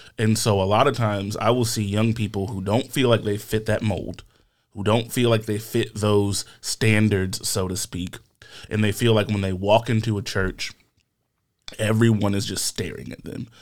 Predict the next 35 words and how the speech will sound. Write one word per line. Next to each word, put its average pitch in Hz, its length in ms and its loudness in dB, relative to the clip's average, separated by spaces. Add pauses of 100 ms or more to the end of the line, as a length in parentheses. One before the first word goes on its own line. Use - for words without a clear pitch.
(340)
judging 110 460 6
them 101 340 2
for 92 440 0
how 110 240 2
they 110 160 4
dress, 101 540 -2 (420)
how 104 140 2
they 104 160 2
talk, - 460 -8 (380)
how 101 160 2
they 104 160 4
look 104 200 2
at 101 100 -4
the 98 100 -2
world, - 480 -6 (240)
how 104 140 2
they, 107 220 2
and, 110 180 2
and 113 140 4
don't 131 160 6
get 156 120 4
me 147 80 4
wrong, 101 320 4
I'm 139 280 4
not 131 260 4
saying 113 680 4
that 101 280 2
we 113 180 4
need 113 260 6
to 104 80 -2
just 101 260 0
accept 101 560 0
every 110 300 4
single 110 380 2
viewpoint 104 580 -2